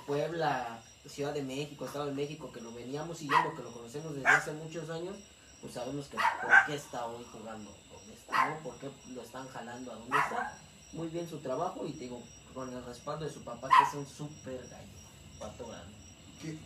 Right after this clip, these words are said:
Speaker 2: quién crees que domina este año? El año pasado dominó Cascabeles. Este año, ¿qué, qué, qué,
Speaker 1: Va a
Speaker 2: qué
Speaker 1: volver a
Speaker 2: tal?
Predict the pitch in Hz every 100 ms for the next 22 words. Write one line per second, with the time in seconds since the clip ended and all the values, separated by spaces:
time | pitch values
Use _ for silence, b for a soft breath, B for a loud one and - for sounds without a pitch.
0 | - 160 170 170 165 151 151 160 156 -
1 | 151 143 156 160 160 147 143 160 160 170
2 | 170 156 135 - - - 110 107 - -
3 | - - - - 160 151 - - 147 -
4 | 151 170 - 175